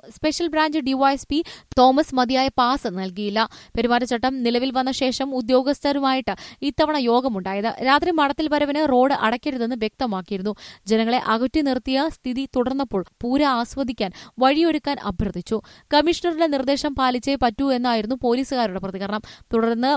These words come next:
മടത്തിൽ വരവ് നിർത്തി പന്തലിലെ വെളിച്ചമണച്ചാണ്. കുടമാറ്റ സമയത്ത് സ്പെഷ്യൽ കുടകൾ കൊണ്ടുവരാൻ അനുവദിച്ചില്ല. ആനയ്ക്ക് പട്ട കൊണ്ടുവരുന്നവരെ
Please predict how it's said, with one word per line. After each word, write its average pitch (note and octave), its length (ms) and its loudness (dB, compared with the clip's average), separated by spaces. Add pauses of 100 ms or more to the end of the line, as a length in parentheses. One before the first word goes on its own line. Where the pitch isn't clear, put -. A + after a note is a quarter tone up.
(140)
മടത്തിൽ A#3 460 0
വരവ് C4+ 320 0 (260)
നിർത്തി C#4 420 2
പന്തലിലെ C#4+ 520 0
വെളിച്ചമണച്ചാണ്. A3+ 880 -2 (460)
കുടമാറ്റ E4+ 380 6
സമയത്ത് D#4 460 0
സ്പെഷ്യൽ D4 400 -2
കുടകൾ C4 340 0
കൊണ്ടുവരാൻ B3 480 2
അനുവദിച്ചില്ല. A#3 540 -2 (180)
ആനയ്ക്ക് A3+ 440 -4
പട്ട A#3 280 -2
കൊണ്ടുവരുന്നവരെ C4 680 -2